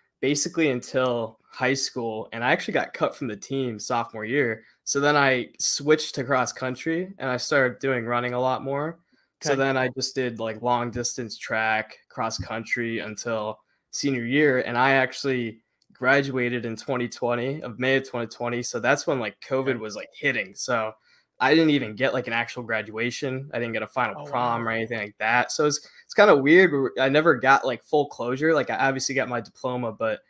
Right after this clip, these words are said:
Speaker 1: never got a true graduation, which kinda sucks. Like, I think we're the only class that really got screwed over by covid, like, hard. So it's kind of a weird adjustment going from high school. Like, you know, your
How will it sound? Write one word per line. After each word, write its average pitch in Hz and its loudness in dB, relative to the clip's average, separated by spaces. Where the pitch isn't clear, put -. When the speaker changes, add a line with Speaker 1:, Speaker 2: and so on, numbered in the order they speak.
Speaker 1:
never 131 0
got 131 2
a - -10
true 143 -2
graduation, 117 -2
which - -16
kinda 123 -2
sucks. 123 0
Like, 117 -4
I 120 0
think 147 -4
we're 139 4
the 123 -4
only 131 -4
class 117 -2
that 101 -8
really 123 0
got 117 0
screwed 123 -4
over 120 0
by 107 -2
covid, 123 -4
like, 101 -6
hard. 123 0
So 117 -2
it's - -6
kind 214 6
of 202 8
a 147 10
weird 165 8
adjustment 139 0
going 135 0
from 131 -8
high 113 -2
school. 143 2
Like, 120 0
you 135 -6
know, 127 0
your 139 2